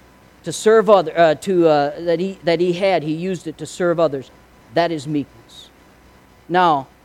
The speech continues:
the problem is, we often in our life,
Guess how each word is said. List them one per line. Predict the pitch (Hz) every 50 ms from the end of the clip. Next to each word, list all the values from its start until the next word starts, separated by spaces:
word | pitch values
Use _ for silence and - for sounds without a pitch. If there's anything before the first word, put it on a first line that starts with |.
| _ _ -
the | -
problem | 127 - - 240 233 233 220 202 185 185
is, | 196 196 160 131 135 160 - - - - _ _ _ _ _ _ _ _ _ _ _ _ _ _ _ _ _ _ _ _ _ -
we | 117 156 247 277 233 170 160 170 -
often | - 160 185 190 185 - - 180 170
in | 165 165
our | 175 190 196 180
life, | 151 127 123 123 131 160 - - -